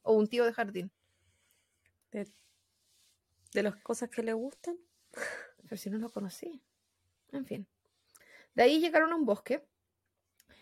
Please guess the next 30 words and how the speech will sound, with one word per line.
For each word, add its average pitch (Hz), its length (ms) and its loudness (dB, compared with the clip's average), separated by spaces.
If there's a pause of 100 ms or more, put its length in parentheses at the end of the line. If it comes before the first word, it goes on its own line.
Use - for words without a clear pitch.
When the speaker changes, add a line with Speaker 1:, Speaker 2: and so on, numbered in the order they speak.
(180)
Speaker 1:
Y 320 80 2
el 370 100 6
hombre 320 240 4
la-, 269 300 6
del 285 200 8
auto 240 280 6
le 247 120 4
dice 254 280 -4
que 269 100 -6
van 233 140 2
a 247 80 0
caminar. 208 460 -2 (220)
Siguen 214 360 0
el 202 140 0
sendero 254 540 0
de 262 60 2
este 339 200 -4
bosque 269 420 -4 (220)
por 226 160 2
treinta 381 420 -2
minutos 381 640 -2
hasta 320 200 0
que 339 120 -2
llegan 294 340 2
a 285 140 2
un 320 120 -2
lugar 277 280 2
donde 262 180 -2
se 262 140 -6
sientan. - 500 -8